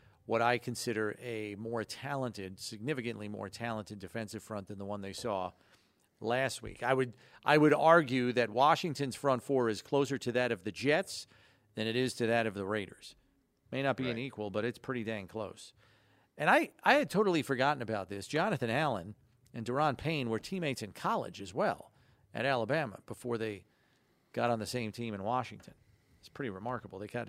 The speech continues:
Speaker 1: drafted in the first round in back-to-back years by Washington.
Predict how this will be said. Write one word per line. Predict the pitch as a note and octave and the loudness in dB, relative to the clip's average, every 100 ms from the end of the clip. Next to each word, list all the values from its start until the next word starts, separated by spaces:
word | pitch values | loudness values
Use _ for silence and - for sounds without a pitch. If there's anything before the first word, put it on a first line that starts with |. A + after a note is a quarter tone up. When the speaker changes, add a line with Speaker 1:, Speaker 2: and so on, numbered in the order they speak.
| F#2+ | -10
Speaker 1:
drafted | - C3 C#3+ C#3+ | -2 0 0 0
in | B2 | -4
the | G#2+ | -4
first | C3 A#2+ | -2 -2
round | A#2+ B2+ | -2 -4
in | G#2+ | -4
back-to-back | G2 A2+ - G#2+ G2+ | -4 -4 -4 -4 -4
years | F#2 A#2 - - - _ _ _ _ _ _ _ | -4 -8 -8 -14 -20 _ _ _ _ _ _ _
by | A2 A2 A2 | -2 0 0
Washington. | G2+ A#2 A#2 G#2+ - | 0 0 0 -6 -12